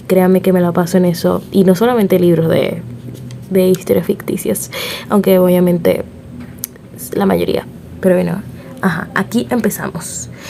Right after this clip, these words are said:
Les voy a decir, eh, mis frutas favoritas. Bueno, mis frutas favoritas son el durazno, la fresa, el limón,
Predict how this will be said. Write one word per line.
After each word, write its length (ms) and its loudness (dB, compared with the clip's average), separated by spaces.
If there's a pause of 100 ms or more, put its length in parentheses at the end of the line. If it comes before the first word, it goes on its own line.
(260)
Les 80 6
voy 100 6
a 40 2
decir, 520 0
eh, 920 2
mis 140 -2
frutas 280 2
favoritas. 640 0 (760)
Bueno, 220 8
mis 120 6
frutas 280 2
favoritas 640 0 (260)
son 260 4
el 140 6
durazno, 640 2 (280)
la 140 0
fresa, 400 0
el 140 2
limón, 400 6